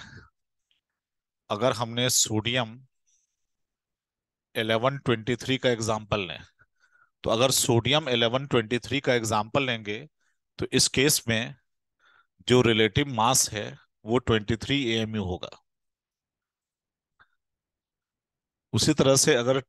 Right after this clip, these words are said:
टीन atomic number fifty and mass number one hundred nineteen, तो its relative atomic mass will be one nineteen A M U। तो इसी हिसाब से बताइए यूरेनियम नाइंटी टू टू थर्टी एट,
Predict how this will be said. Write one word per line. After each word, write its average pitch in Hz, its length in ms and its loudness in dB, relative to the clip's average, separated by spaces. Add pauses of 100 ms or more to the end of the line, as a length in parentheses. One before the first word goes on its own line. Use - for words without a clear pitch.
टीन 123 300 0 (1300)
atomic 113 480 0
number 120 340 0
fifty - 480 -6
and 110 200 -4
mass 107 320 0
number 117 260 -4
one 107 200 -6
hundred 107 340 -2
nineteen, 113 640 -4 (720)
तो - 160 -8
its 139 200 0 (200)
relative 107 440 2
atomic 107 520 0
mass 110 320 2
will 104 120 -4
be 110 180 0
one 110 240 -2
nineteen 104 500 -2
A 113 120 0
M 101 140 -2
U। 80 120 -4 (760)
तो - 120 -8
इसी 123 220 2
हिसाब 120 280 2
से - 140 0
बताइए 113 480 0
यूरेनियम 110 680 -2
नाइंटी 104 420 -4
टू 117 180 -2
टू 107 200 2
थर्टी 113 400 -4
एट, 113 280 -2